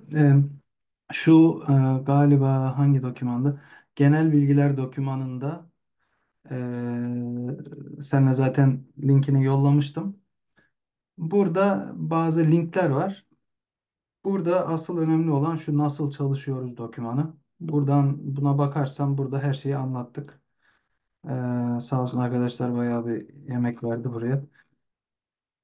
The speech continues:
Ee, buradan tüm sürecimizi anlayabilirsin. Ama özet geçecek olursak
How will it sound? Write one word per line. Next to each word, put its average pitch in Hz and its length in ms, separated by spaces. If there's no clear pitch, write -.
Ee, 135 240
buradan 156 300
tüm 160 160
sürecimizi 139 480
anlayabilirsin. 147 880
Ama 170 300
özet 165 340
geçecek 143 380
olursak 156 580